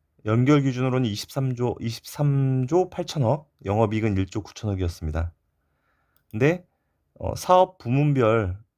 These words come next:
음, 매출 비중을 보면 엘지 화학에서 엘지 에너지 솔루션 부문이 구 조 사천억이 잡혀 있죠. 근데 엘지 에너지 솔루션의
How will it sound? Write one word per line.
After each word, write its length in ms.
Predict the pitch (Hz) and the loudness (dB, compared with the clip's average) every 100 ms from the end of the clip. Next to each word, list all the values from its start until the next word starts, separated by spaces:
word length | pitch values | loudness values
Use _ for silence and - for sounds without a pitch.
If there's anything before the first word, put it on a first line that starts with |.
| _ _ _ - | _ _ _ -16
음, 280 | 104 95 90 | -12 -10 -4
매출 380 | 101 - 139 123 | -4 0 0 0
비중을 340 | 113 117 113 | 0 2 0
보면 460 | 104 90 117 190 196 _ _ _ _ | 0 0 0 -2 -8 _ _ _ _
엘지 440 | 101 120 117 131 127 | 0 0 0 -2 -2
화학에서 720 | 127 156 151 131 113 123 - _ _ _ _ _ _ _ _ _ _ | 2 4 4 2 -4 -6 -8 _ _ _ _ _ _ _ _ _ _
엘지 300 | - 110 120 | 2 2 4
에너지 240 | 113 113 117 | 4 4 0
솔루션 400 | 165 156 147 127 | -2 0 0 0
부문이 500 | 113 110 117 185 226 _ _ _ _ _ _ | 0 -2 -2 -2 -6 _ _ _ _ _ _
구 200 | 110 - | -14 -4
조 180 | 127 | -2
사천억이 440 | 131 - - 151 120 | 0 -4 -2 -2 -2
잡혀 260 | - - 92 | -4 -6 -6
있죠. 360 | 82 - 78 - _ _ _ _ _ _ | -6 -10 -12 -14 _ _ _ _ _ _
근데 280 | 104 113 95 | 0 2 4
엘지 300 | 123 123 135 | 2 4 2
에너지 280 | 107 117 - | 2 -2 -2
솔루션의 760 | 156 151 147 135 113 131 196 | -2 -2 -2 -2 -2 -4 -6